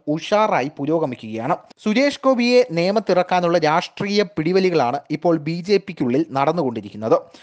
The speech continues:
സുരേഷ് ഗോപി ഇനി അതിന് സമ്മതം മൂളുമോ എന്ന് മാത്രമേ അറിയാനുള്ളൂ. നേമത്ത് സുരേഷ് ഗോപി വരികയാണെങ്കിൽ മത്സരം തീ പാറും എന്നുള്ള കാര്യത്തിൽ തർക്കമില്ല. ഇത്തവണ നേമം തിരിച്ചു പിടിക്കും എന്നു പറഞ്ഞ പല രാഷ്ട്രീയ പാർട്ടികൾക്കും സുരേഷ് ഗോപി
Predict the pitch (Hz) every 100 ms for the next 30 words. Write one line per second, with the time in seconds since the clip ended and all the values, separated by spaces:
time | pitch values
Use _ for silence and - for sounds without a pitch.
0 | - _ 151 180 - 208 208 202 196 180
1 | 175 - 151 165 196 202 185 185 185 190
2 | 156 165 175 147 143 175 - 190 147 151
3 | 127 131 123 104 113 - - - - -
4 | 185 254 269 277 226 226 - 226 220 190
5 | 190 165 156 190 175 180 196 214 214 -
6 | 185 202 240 226 190 175 196 - 160 185
7 | 185 151 131 151 151 135 - 127 110 156
8 | - - - 143 151 202 190 202 175 165
9 | 185 190 160 160 175 240 185 165 180 202
10 | - 147 156 175 208 185 170 180 - 151
11 | 202 233 185 190 - 214 226 208 190 170
12 | 139 170 131 - _ 165 180 185 - 196
13 | 202